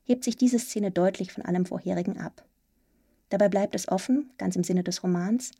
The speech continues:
ob es sich um einen realen Ort oder um ein Traumbild handelt.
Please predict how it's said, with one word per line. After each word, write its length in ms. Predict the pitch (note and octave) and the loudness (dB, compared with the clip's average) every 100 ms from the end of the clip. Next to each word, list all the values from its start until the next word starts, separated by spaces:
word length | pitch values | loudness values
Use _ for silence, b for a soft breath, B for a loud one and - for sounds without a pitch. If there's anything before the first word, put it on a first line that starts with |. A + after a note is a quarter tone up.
| _ _ _ _ _ | _ _ _ _ _
ob 180 | A#3 B3 | -2 0
es 120 | - | -2
sich 300 | C4+ - - | -2 -4 -4
um 100 | G#3 | 0
einen 200 | F#3 F#3 | 2 4
realen 460 | F3+ F3 E3+ F3 - | 4 2 2 0 0
Ort 360 | F3 B3+ - _ - | -2 -4 -8 _ -2
oder 140 | G3+ | 2
um 100 | A3+ | 4
ein 120 | B3+ | 2
Traumbild 480 | - E3 E3 - - | 0 -6 -4 -6 -8
handelt. 380 | F#3 F#3 - | -6 -6 -6